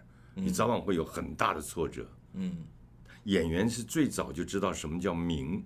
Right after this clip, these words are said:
Speaker 2: 什么叫虚名的一个工作。
Speaker 1: 是。
Speaker 2: 利吧，当然永远就是桥上不足，桥下有余。
Speaker 1: 嗯，嗯，
Speaker 2: 啊，
Speaker 1: 嗯。
Speaker 2: 所以没有什么，过日子可以的。
Speaker 1: 嗯。
Speaker 2: 但所以呢，只要你对表演或者是这个，这个，这个表演这件事情有兴趣、有热情，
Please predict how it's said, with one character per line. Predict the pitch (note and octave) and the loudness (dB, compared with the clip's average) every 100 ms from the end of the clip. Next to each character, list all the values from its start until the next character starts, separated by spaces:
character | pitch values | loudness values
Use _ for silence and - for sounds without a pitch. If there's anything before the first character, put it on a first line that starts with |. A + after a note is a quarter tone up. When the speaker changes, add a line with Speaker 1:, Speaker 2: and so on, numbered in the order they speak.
| - | -10
Speaker 2:
什 | - D#2+ | -10 -4
么 | F#2+ | -2
叫 | G2 | -2
虚 | - - G#2 | -4 -2 0
名 | A2 D#2 D#2 | 2 0 -2
的 | D#2 | -2
一 | D2+ | -2
个 | C#2 | -4
工 | D2 D2 | -6 -6
作。 | C#2+ B1 - | -6 -8 -8
Speaker 1:
是。 | - A2 E2+ - - | -8 -6 -6 -10 -6
Speaker 2:
利 | C#3+ F3+ C3+ | 4 8 8
吧， | F2+ | 6
当 | E2+ G2+ | 4 4
然 | F#2+ | 4
永 | E2+ A2+ | 4 4
远 | F2+ | 4
就 | D2 D#2+ | 0 -4
是 | D#2+ - - - - - | -4 -6 -10 -20 -18 -10
桥 | - F#2+ | -2 0
上 | F#2+ G2+ | 2 0
不 | D#2+ | 0
足， | F2 D2+ D#2 | -2 -2 -2
桥 | - D#2 | -4 -6
下 | D#2 E2 | -2 -2
有 | C#2+ B1+ | -2 -4
余。 | A#1+ C#2 - | -4 -6 -4
Speaker 1:
嗯， | G#2+ G2+ | -4 -2
嗯， | F#2+ F#2 - | -4 -4 -2
Speaker 2:
啊， | D2+ | -2
Speaker 1:
嗯。 | |
Speaker 2:
所 | D#2+ | 2
以 | F#2+ | 2
没 | E2+ G2+ | 4 2
有 | |
什 | G2+ | 2
么， | D2 C#2+ B1+ | -2 -6 -8
过 | - G#2+ | 0 2
日 | F#2+ A#2 | 4 2
子 | C#2+ | 0
可 | C#2+ C#2+ | -4 -2
以 | D#2+ | -2
的。 | C#2 - - - - | -4 -10 -16 -18 -12
Speaker 1:
嗯。 | F2 | -8
Speaker 2:
但 | F2 | -4
所 | G2 A2 D3 | 2 6 8
以 | A#2+ | 8
呢， | D#2+ F2 - - | 4 -2 -6 -10
只 | - | 0
要 | A#2 | 4
你 | B2 E2 | 4 4
对 | A#2+ | 2
表 | A2 F#2 A2+ | 2 2 2
演 | F2+ C#2 | 0 -2
或 | G2+ | -2
者 | E2 | -2
是 | D#2+ E2+ - | -2 -6 -6
这 | - | -6
个， | F2 E2 | -4 -4
这 | B1+ F#2+ | -4 -4
个， | D#2 - - | -4 -8 -14
这 | - F2 | -6 -4
个 | C#2 | -4
表 | D#2+ G2 | -2 0
演 | F#2 | 2
这 | D#2 | 0
件 | D#2+ | -4
事 | - | -4
情 | D#2+ | -6
有 | D#2 - | -4 -6
兴 | - B2+ - | -2 0 0
趣、 | - B1+ | -6 -10
有 | C2+ | -6
热 | D#2+ G#2 | 0 2
情， | E2+ - B1 | 0 -6 -12